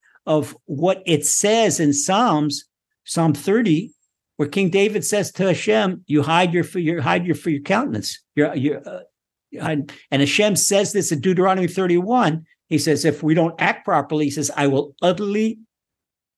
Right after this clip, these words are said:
hide my face." Aster, Bayom Hazeh Aster Aster, Aster Panai. And they made us, Rabbi Nachman brought this down in Likutei Moran about that. Hashem says if he's gonna bring up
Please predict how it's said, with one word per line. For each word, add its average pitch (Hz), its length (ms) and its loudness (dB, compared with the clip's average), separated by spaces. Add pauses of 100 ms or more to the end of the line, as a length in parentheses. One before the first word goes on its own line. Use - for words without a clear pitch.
(300)
hide 170 280 0
my 165 140 2
face." - 460 0 (1080)
Aster, 190 480 0
Bayom 170 400 2
Hazeh 180 160 2
Aster 180 260 -2
Aster, 135 520 0 (220)
Aster 165 320 -2
Panai. 147 580 0 (440)
And 131 440 -2
they 139 160 0
made 139 180 4
us, 120 180 -2
Rabbi 143 340 0
Nachman 156 440 0
brought 147 260 0
this - 180 -2
down 139 440 0 (240)
in 135 80 0
Likutei 139 400 -2
Moran 123 560 0 (220)
about 123 340 0
that. 123 240 -2
Hashem 135 600 -2
says 143 340 0
if 123 120 -6
he's 120 140 -4
gonna 127 220 -2
bring 127 200 -2
up - 200 -6